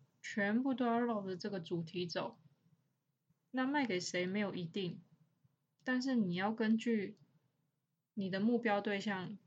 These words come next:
给予确切的需求，而且你才会清楚你每一步要往哪里走，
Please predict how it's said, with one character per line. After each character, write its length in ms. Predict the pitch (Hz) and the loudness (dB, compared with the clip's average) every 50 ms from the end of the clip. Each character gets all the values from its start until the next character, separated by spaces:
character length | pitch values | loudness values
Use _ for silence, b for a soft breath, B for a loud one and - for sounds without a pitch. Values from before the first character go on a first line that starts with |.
| - - | -10 -6
给 200 | 202 196 202 220 | -4 -2 0 0
予 180 | 208 185 175 | -2 -2 -4
确 280 | 170 - - - 254 233 | -6 -6 -2 0 2 2
切 240 | 233 - 247 233 214 | 2 2 0 0 0
的 140 | 185 180 170 | 0 -4 -6
需 220 | - - 185 180 | -4 -6 -6 -6
求， 360 | - - - 156 - 220 - _ _ _ _ _ _ _ _ _ _ _ _ _ _ _ _ _ _ _ _ _ _ | -6 -6 -6 -6 -6 -8 -10 _ _ _ _ _ _ _ _ _ _ _ _ _ _ _ _ _ _ _ _ _ _
而 80 | 214 214 | -6 -4
且 280 | - - 226 202 185 | -2 0 0 0 0
你 240 | - 180 185 185 180 | -2 -2 -4 -4 -4
才 160 | 170 196 196 | -4 -4 -2
会 120 | 202 226 233 | 0 0 0
清 220 | 233 240 226 226 | 2 4 2 2
楚 180 | 220 - 190 190 | 2 0 -2 -2
你 180 | 185 190 202 | -2 0 0
每 240 | 208 220 214 180 170 | 0 0 0 0 0
一 140 | 175 175 175 | 0 -2 -2
步 260 | 165 - 254 247 233 | -2 0 2 2 4
要 160 | 233 233 220 | 4 2 2
往 240 | 202 170 160 160 160 | 0 0 0 0 2
哪 120 | 160 165 170 | 0 0 0
里 160 | 180 180 170 | -2 -4 -6
走， 280 | - - - 233 233 | -8 -10 -10 -10 -12